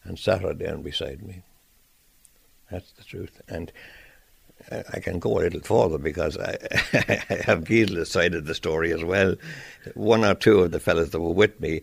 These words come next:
one in particular was a bit of a ladies' m-, a man. As he, I, I was very reticent and very,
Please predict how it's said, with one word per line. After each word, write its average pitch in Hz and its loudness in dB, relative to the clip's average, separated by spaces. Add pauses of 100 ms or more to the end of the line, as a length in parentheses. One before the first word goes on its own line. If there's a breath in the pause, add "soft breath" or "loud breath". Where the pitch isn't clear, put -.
(160 soft breath)
one 98 4
in 78 -2
particular 78 -4
was 73 -4
a 76 -4
bit 85 0
of 76 -4
a 76 -2
ladies' 78 0
m-, 82 -10
a 95 -6
man. 80 -4
As 78 -8
he, 85 -6
I, 95 0
I 107 2
was 98 0
very 85 -4
reticent - -8
and 82 -12
very, 80 -6